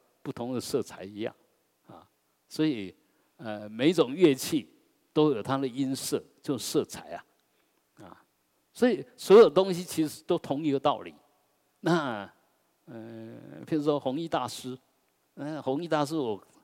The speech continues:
大学的时候看他的传记，这一口气看完了，废寝忘食，哎，一，一开始看就停不下来，也不吃饭，也不睡觉，就一直看，好像看了两三天把它看完，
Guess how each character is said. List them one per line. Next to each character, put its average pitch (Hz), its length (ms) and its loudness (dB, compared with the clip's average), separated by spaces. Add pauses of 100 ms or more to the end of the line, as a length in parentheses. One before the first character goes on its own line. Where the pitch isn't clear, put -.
(600)
大 139 180 2
学 139 220 0
的 135 40 -4
时 127 120 -4
候 139 100 0
看 147 220 -4
他 139 160 -4
的 113 420 -2
传 123 260 -2
记， 113 240 -12 (280)
这 185 140 -2
一 226 100 -2
口 151 200 4
气 190 220 -2
看 165 180 2
完 127 180 -2
了， 123 140 -8 (1700)
废 202 180 10
寝 131 240 -4
忘 143 280 4
食， 120 340 -6 (840)
哎， 170 200 -6
一， 208 140 -2 (240)
一 214 40 2
开 196 200 8
始 160 140 -2
看 175 200 4
就 170 140 2
停 143 180 -2
不 160 120 2
下 139 220 2
来， 104 200 -4 (220)
也 135 120 0
不 180 160 -8
吃 - 280 0
饭， 147 200 2
也 107 60 -4
不 123 140 -6
睡 143 200 -2
觉， 120 220 -2 (540)
就 147 140 -2
一 - 20 -2
直 123 180 -12
看， 113 240 -4 (320)
好 110 220 -10
像 143 120 -4
看 135 160 -2
了 120 100 -4
两 101 200 -8
三 117 180 -4
天 117 220 -6
把 101 140 -14
它 95 80 -12
看 110 180 -12
完， 90 180 -18